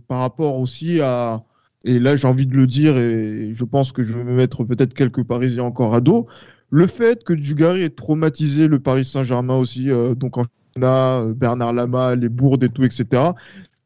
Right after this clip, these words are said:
euh, a aussi, euh, contribué, parce que j'ai, il y a, il y a un truc, euh, qui, que moi, qui m'avait, qui me sautait aux yeux par, par rapport à, à l'époque, c'est que Dugarry, il était toujours bon contre Paris Saint-Germain.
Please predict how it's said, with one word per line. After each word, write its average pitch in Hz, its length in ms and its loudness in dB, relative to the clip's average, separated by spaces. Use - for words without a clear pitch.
euh, 131 320 4
a 190 100 2
aussi, 226 320 -2
euh, 233 100 0
contribué, 196 640 -2
parce 156 180 -4
que 151 100 -4
j'ai, 135 160 -2
il 127 220 -2
y 135 60 2
a, 143 80 2
il 139 60 -2
y 151 60 0
a 170 40 2
un 165 40 -4
truc, 202 240 -8
euh, 165 80 2
qui, 143 240 -4
que 143 120 -2
moi, 156 180 2
qui 156 140 -6
m'avait, 135 260 2
qui - 180 -8
me 139 120 -4
sautait 143 260 2
aux 165 100 8
yeux 160 200 2
par, 123 500 0
par 123 120 -2
rapport 123 260 -2
à, 120 60 2
à 120 160 -2
l'époque, 127 300 2
c'est 135 120 -4
que 156 100 -4
Dugarry, 143 300 2
il 165 60 2
était - 160 -8
toujours 180 380 4
bon 165 160 2
contre 139 200 0
Paris 127 200 2
Saint-Germain. 117 320 -4